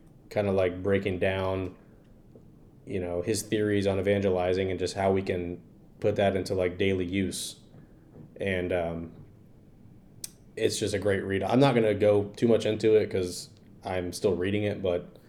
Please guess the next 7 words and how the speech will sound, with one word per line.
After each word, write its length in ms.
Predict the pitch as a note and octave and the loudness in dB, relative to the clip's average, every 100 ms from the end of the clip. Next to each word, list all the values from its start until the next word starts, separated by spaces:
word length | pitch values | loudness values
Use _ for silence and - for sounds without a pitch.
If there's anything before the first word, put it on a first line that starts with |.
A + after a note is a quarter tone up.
| - - - - - | -20 -20 -20 -20 -16
um, 460 | - F2+ F2 E2 D#2+ - - - - - - | -10 -8 -8 -8 -12 -16 -20 -20 -20 -20 -8
yeah, 160 | G2+ F2+ | -2 -2
it's 200 | F#2+ G2 | -2 6
so 160 | B2 | 8
important 340 | A2+ A#2+ A2+ G#2 | 8 6 4 4
to, 80 | G#2 | 2
like, 360 | G2 F#2 - | 2 2 -2